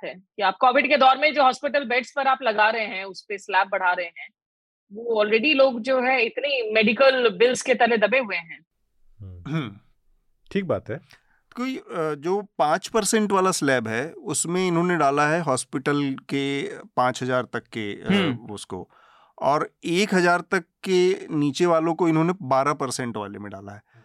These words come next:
Speaker 3: तो ये लॉजिक मुझे समझ में नहीं आया, इसमें, इसका, इसका लॉजिक क्या है?
Speaker 4: एक हजार तक के होटल के कमरे
Speaker 3: होटल
Speaker 4: हैं।
Speaker 3: के कमरे हैं।
Speaker 2: हम्म।
Speaker 4: तो मतलब आप सस्ते, एक हजार तक का अधिकतर छोटा होटल होता है, सराय
Speaker 3: तो
Speaker 4: होती
Speaker 3: ज़्यादा
Speaker 4: है,
Speaker 3: पैसा ले
Speaker 4: धर्मशाला
Speaker 3: लो।
Speaker 4: होता है,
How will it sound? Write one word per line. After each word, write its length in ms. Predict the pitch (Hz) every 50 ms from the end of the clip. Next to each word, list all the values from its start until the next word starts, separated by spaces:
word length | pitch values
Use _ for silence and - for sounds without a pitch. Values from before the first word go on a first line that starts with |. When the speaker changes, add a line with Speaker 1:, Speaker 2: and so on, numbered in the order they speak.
| _ _ _ _ _ -
Speaker 3:
तो 80 | 151
ये 240 | 156 156 143 160 202
लॉजिक 460 | 208 175 135 127 131 135 143 190 185 - -
मुझे 220 | 175 165 156 175
समझ 260 | 170 - 151 151 147
में 80 | 143 147
नहीं 120 | 151 156
आया, 80 | 156 156
इसमें, 300 | 147 - - 175 175 180
इसका, 280 | - 143 - - 170
इसका 260 | 165 156 151 - - 165
लॉजिक 360 | 139 120 120 117 135 139 - _
क्या 120 | - 107
है? 180 | 92 90 90 - _ _ _ - -
Speaker 4:
एक 200 | 185 220 - -
हजार 200 | 214 254 247 240
तक 160 | 240 247 247
के 100 | - 285
होटल 340 | 262 202 185 180 - 208 226
के 120 | 220 196
कमरे 240 | 165 165 147 139 151
Speaker 3:
होटल 180 | 165 - 175 165
Speaker 4:
हैं। 80 | 147
Speaker 3:
के 80 | 117 123
कमरे 340 | - 113 98 95 92 - 95
हैं। 140 | 95 123 _
Speaker 2:
हम्म। 100 | 123 120 117 - - - - - _ _ _
Speaker 4:
तो 220 | - 254 254 - - _ - _ -
मतलब 180 | 196 202 233
आप 260 | - 180 190 208 233 233
सस्ते, 500 | - 214 208 - - - - - 131 -
एक 220 | 170 156 151 -
हजार 220 | 175 180 214 214
तक 200 | 220 - 208 -
का 160 | - 240 214 202
अधिकतर 360 | 196 202 202 - - 220 220
छोटा 320 | - - 196 190 185 196
होटल 280 | 202 175 180 175 202 190
होता 260 | 190 185 175 - 180
है, 180 | 170 170 170 185
सराय 440 | 190 _ _ - 139 131 135 147
Speaker 3:
तो 60 | 151 147
Speaker 4:
होती 200 | 147 156 156 147
Speaker 3:
ज़्यादा 220 | 151 143 139 143
Speaker 4:
है, 60 | 147
Speaker 3:
पैसा 180 | 147 147 151 165
ले 60 | 165
Speaker 4:
धर्मशाला 220 | 120 - 151 143
Speaker 3:
लो। 80 | 147 139
Speaker 4:
होता 180 | 127 - -
है, 60 | -